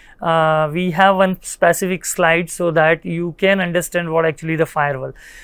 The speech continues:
Right now, you just understand firewall, it is a software that you need to install into the machine, right, which is connected with the outside world, means internet, and inside world means your network,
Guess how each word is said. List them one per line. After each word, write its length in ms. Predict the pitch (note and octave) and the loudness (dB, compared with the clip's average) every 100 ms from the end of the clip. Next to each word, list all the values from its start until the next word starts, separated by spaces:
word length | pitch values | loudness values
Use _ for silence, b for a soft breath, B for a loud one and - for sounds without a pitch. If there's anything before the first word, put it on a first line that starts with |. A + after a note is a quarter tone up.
| B | B
Right 240 | D#3+ G#3 A3 | 4 4 4
now, 120 | B3+ | 2
you 160 | A#3+ | 2
just 180 | G3+ A#3 | 0 0
understand 560 | A3 G3+ G3+ - F3+ F#3 - B B B | 0 2 0 0 -2 -4 -12 B B B
firewall, 760 | - G#3 G#3+ B3 A3+ F#3 G#3+ A#3+ - - | 4 8 10 8 8 8 6 0 -16 -4
it 160 | F#3+ A3 | -2 0
is 140 | A3 | 4
a 80 | G#3+ | 2
software 840 | - A3 G#3 G#3 - E3+ D#3+ G#3+ B3+ b b b | 4 6 8 6 -2 2 4 4 0 b b b
that 440 | D#3+ F#3 G3+ - - _ _ | 6 8 6 0 -20 _ _
you 180 | E3 G3 | 0 4
need 320 | A#3 C4 C4 | 6 4 4
to 120 | C4 | 2
install 460 | A3 G3 - G3+ G#3 | 2 2 4 6 6
into 220 | G#3 G3 | 4 0
the 140 | F#3+ F3+ | 2 2
machine, 640 | E3 F#3 - F3+ E3+ G3 _ b b b - | 0 -4 -2 -2 -2 -6 _ b b b 0
right, 320 | E3 G#3+ - - _ - | 4 4 0 -14 _ 0
which 240 | D3+ A3+ | 2 4
is 180 | C4 - | 4 2
connected 680 | - G3 G3+ - - G#3+ G3+ | 2 4 4 2 4 4 4
with 240 | E3+ D#3+ | -4 -2
the 140 | - - | -2 2
outside 600 | F#3+ A#3 - - A3 G3+ | 6 6 6 8 10 8
world, 340 | E3+ F3 G3 G3+ - | 8 6 6 -2 -8
means 340 | E3+ G3 - - | -4 -4 -4 -2
internet, 600 | F#3 F3+ G3 F#3+ G#3+ A#3+ - b b _ | -2 4 6 6 4 0 -8 b b _
and 340 | G3+ A3 B3+ A#3+ - _ - | 6 8 6 -2 -14 _ 4
inside 600 | B3 B3+ - A#3 G#3+ E3+ | 6 6 10 10 10 6
world 460 | D3+ D#3+ F3+ G3+ G#3 | 6 6 6 2 -2
means 300 | F#3 F#3 - | -2 -2 -2
your 260 | F3 E3 | 4 6
network, 560 | D#3 C#3+ C#3 - - | 6 0 -2 -8 -12